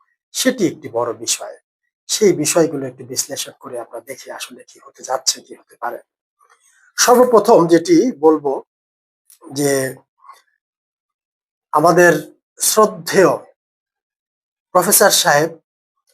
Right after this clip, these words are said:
ডক্টর মোহাম্মদ ইউনূসের অন্যতম সহযোগী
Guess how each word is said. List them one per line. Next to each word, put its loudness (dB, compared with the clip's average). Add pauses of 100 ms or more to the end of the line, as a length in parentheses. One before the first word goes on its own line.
(360)
ডক্টর -4
মোহাম্মদ 2 (100)
ইউনূসের 0
অন্যতম -4
সহযোগী -2